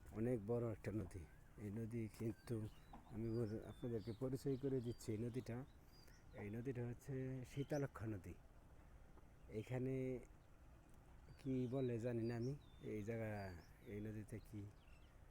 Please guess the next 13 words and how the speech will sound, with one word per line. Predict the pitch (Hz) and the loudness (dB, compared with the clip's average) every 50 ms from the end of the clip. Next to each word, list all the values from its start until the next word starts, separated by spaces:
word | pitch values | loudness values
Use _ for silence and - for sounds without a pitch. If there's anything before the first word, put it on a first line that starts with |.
| - - - - - - 101 | -16 -16 -16 -14 -10 -8 -6
আছে | 107 - - 113 104 104 | -6 -4 -4 -4 -2 -2
জানি | 104 104 104 101 101 | -2 -2 -2 -2 -2
না, | 101 104 - | -2 -4 -4
কি | - 113 110 101 104 | -4 -4 -4 -2 -2
নাম | 107 107 107 101 | 0 0 0 -2
ধরে | 95 101 101 101 98 92 | -2 -2 -2 -4 -4 -2
বলে | 107 104 98 101 110 120 123 - | -2 -2 -2 -2 -2 -4 -4 -4
জানি | 107 101 98 95 98 107 | -4 -2 -2 -2 -2 -2
না, | 113 113 - | -4 -4 -4
কিন্তু | 110 101 98 - - 110 - | -6 -6 -6 -4 -4 -4 -4
সে-, | - - - 107 | -4 -6 -4 -4
এটা | 101 110 113 | -2 0 0
হলো | 110 113 123 | 2 2 2